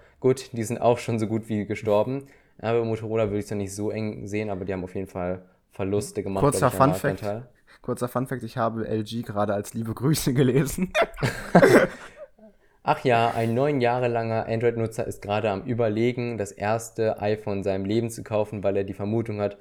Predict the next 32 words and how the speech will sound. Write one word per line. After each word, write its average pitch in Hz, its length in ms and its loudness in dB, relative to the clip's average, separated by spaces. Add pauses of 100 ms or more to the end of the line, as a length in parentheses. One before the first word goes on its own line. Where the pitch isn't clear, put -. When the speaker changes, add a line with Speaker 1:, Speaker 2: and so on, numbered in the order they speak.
(240)
Speaker 1:
dass 101 180 -4
Google 110 360 0
Pixel 104 420 -6
sechs, 101 340 -4
äh, 98 400 0
Serie 98 380 -2
wahrscheinlich 98 380 -4
so 113 320 0
teuer 110 360 0
wird, 107 220 -4 (220)
dass - 180 -4
er, 101 540 2
äh, - 40 0
es, - 320 -2 (440)
äh, 107 200 2
dass 127 220 2
er 123 180 4
es 127 140 0
eine 110 100 -2
Frechheit 127 480 0
und 113 160 -4
eine 110 140 -2
Zumutung 110 480 -2
zugleich 101 420 0
findet, 101 300 -4 (220)
über 120 240 2
tausend 110 320 -2
Euro 110 160 4
für 107 140 -6
ein 98 120 -4
Android-Smartphone 104 640 -4
auszugeben, 101 560 -4